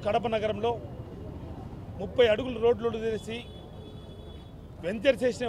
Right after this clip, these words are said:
వాళ్ళకు కూడా అన్ని వెంచర్స్ బ్యాన్ చేసేసి ఇండ్లు కట్టేని కండా కార్యక్రమం జరుగుతుంది.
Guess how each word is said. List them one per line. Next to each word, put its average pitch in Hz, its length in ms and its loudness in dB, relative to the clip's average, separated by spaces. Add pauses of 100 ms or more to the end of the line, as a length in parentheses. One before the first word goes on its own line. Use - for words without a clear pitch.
వాళ్ళకు 208 260 4
కూడా 214 160 6 (600)
అన్ని 226 200 -2 (100)
వెంచర్స్ 196 380 0 (100)
బ్యాన్ 214 300 4
చేసేసి 208 420 -2 (540)
ఇండ్లు 208 240 -4
కట్టేని 220 400 2 (140)
కండా 196 240 2 (180)
కార్యక్రమం 208 400 -2
జరుగుతుంది. 175 380 -6